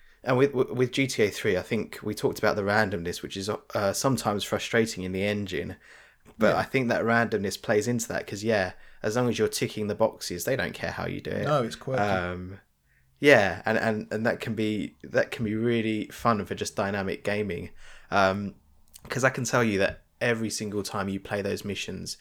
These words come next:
Speaker 1: it's never gonna go the same because the same cars are not gonna be on the street, the same pedestrians. Um, the A I is not going to behave the same way. Um, another mission that was near the end that I thought was really cool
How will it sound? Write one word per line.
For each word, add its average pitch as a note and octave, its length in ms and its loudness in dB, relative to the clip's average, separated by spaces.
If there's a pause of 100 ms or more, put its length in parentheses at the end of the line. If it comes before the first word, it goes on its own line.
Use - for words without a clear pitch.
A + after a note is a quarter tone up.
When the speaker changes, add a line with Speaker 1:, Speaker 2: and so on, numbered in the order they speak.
(200)
Speaker 1:
it's F#2+ 180 -2
never A#2 300 0
gonna F#2 180 -2
go F2+ 160 -4
the F2+ 120 -6
same F2+ 440 -6 (240)
because G#2+ 280 -4
the G2+ 60 -2
same A2 300 0
cars F#2+ 320 0
are F#2+ 60 -6
not F#2 100 -4
gonna F#2 140 -6
be F#2+ 60 -4
on F#2 100 -6
the F2+ 80 -6
street, - 360 -4
the - 60 -10
same F#2+ 240 -6
pedestrians. F#2 880 -8 (320)
Um, F#2 300 0
the G#2 120 2
A G#2+ 140 6
I F#2+ 160 4
is F2+ 100 -4
not G#2 120 -6
going F#2 160 -4
to - 100 -12
behave - 300 -4
the - 60 -8
same F2+ 300 -2
way. F2 360 -4 (360)
Um, G#2 360 2 (640)
another B2+ 240 6
mission G2+ 340 2
that - 220 0
was G2 220 -4
near A2 160 6
the G2+ 140 2
end F#2+ 220 0
that C#2+ 80 2
I F#2 60 -2
thought - 200 -6
was - 140 -8
really F2 200 -4
cool F2 380 -4